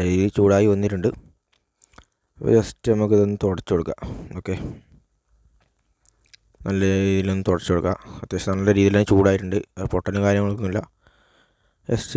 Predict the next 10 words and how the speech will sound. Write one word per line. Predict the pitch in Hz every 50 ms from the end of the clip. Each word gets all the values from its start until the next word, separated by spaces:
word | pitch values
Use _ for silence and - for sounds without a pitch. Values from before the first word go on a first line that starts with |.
| 110
നമുക്കൊന്ന് | 104 98 98 101 104 101 101 95
ഇതിൻ്റെ | 98 95 101 98 98
ആ | 98 95 95 92
മാവ് | 95 95 95 98 98
ഇതിലേക്ക് | 95 87 95 95 90 95 90
ഒഴിച്ച് | 87 - 90
കൊടുക്കാം | 87 82 87 90 73
ട്ടോ. | 82 - - - - -
സംഭവം | 85 85 87 85 85 92 95
അടിപൊളിയായിട്ടുണ്ട്. | 92 92 92 95 95 98 95 90 87 78